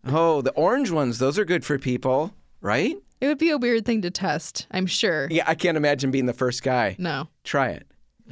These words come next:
Speaker 1: "Did you fix the white carrot problem?" 'Cause
Speaker 2: They used to
Speaker 1: I
Speaker 2: be
Speaker 1: was
Speaker 2: bad,
Speaker 1: sick for a
Speaker 2: right?
Speaker 1: week with that.
Speaker 2: <laughs>
Speaker 1: Oh, it's better, trust me. Yeah, so carrots, they're now edible thanks to people in the three hundreds,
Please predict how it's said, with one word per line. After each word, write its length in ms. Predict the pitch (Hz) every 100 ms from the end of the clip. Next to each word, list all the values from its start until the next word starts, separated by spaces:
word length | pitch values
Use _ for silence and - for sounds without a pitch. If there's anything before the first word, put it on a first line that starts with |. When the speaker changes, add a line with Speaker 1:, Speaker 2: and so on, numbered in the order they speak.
| 220 - -
Speaker 1:
"Did 160 | 123
you 80 | 190
fix 360 | 196 180 - -
the 100 | 196
white 320 | 131 151 -
carrot 320 | 143 151 -
problem?" 540 | - 123 123 170 196 220
'Cause 160 | 139
Speaker 2:
They 80 | 233
used 460 | 247 240 370 539 -
to 60 | -
Speaker 1:
I 80 |
Speaker 2:
be 80 | 277
Speaker 1:
was 100 | 233
Speaker 2:
bad, 360 | 240 262 240 202
Speaker 1:
sick 40 |
for 80 | 160
a 60 | 131
Speaker 2:
right? 220 | - 269
Speaker 1:
week 140 | 392
with 160 | 440 -
that. 360 | - 311 214 339 - -
Speaker 2:
<laughs> 180 | -
Speaker 1:
Oh, 120 | 160 151
it's 140 | -
better, 320 | - 143 110
trust 340 | - 143 131 -
me. 200 | 78 - _ - - _ -
Yeah, 160 | 240 285
so 280 | - 185 151
carrots, 640 | - 165 196 277 - - - _ _ -
they're 160 | - 165
now 160 | 170 156
edible 400 | 160 160 170 240
thanks 360 | 143 147 139
to 260 | - 143 139
people 340 | 139 143 151
in 160 | 139 127
the 60 | 123
three 220 | 147 135
hundreds, 600 | 135 135 185 170 -